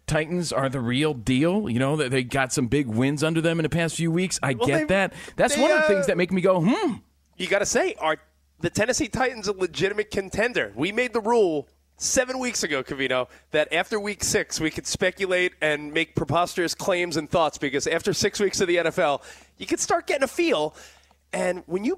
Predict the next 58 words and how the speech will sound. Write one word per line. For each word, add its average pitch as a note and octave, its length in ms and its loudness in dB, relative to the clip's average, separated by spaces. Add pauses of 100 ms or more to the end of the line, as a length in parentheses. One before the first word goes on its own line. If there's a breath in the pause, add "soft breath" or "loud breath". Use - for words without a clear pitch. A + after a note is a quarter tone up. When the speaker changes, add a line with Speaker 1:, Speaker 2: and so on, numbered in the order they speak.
Speaker 2:
beat A#3+ 300 -4
the D3 80 -2
Buffalo A3+ 500 0
Bills C3 680 -2 (280)
and E3 100 -4
the D#3+ 60 -2
defending G3+ 720 -2 (480)
A A3+ 140 2
F - 80 0
C F#3+ 160 -2
champions, C#3 720 -2 (240)
a D#3 60 0
team A#3 180 -4
that A3 100 0
won G#3 100 2
the F#3 60 0
Super F#3 240 -2
Bowl D#3 160 2
two - 180 -4
years F#3 260 -2
ago, A2+ 340 -2 (160)
the D#3 80 -4
Patrick A#3 400 -4
Mahomes F3+ 500 -2
Kansas F#3+ 280 -6
City E3+ 160 -6
Chiefs, E3 280 -4
when D#3+ 100 -2
you F#3 60 -14
beat C#4+ 160 -2
the A#3+ 60 0
Bills A3+ 440 0
and B3 120 -4
the - 40 -8
Chiefs - 340 -4
back-to-back E3+ 560 0
weeks, - 420 -2 (1080 loud breath)
and F3+ 140 -4
you're F3+ 80 0
five D4+ 320 0
and D#4+ 140 -6
two, B3+ 500 -4 (420)
how A3 140 -2
do D4 60 -2
you D#4 100 0
not D4+ 260 0
consider F#3+ 360 -2
the B2+ 100 -6
Tennessee C#3 420 -2
Titans B2 440 -4
one C#3 120 0
of B2+ 60 -2
the B2 60 -6
better C3+ 260 -2
teams, B2+ 520 -6
one C#3+ 140 0
of C3+ 80 -4
the C#3 180 -4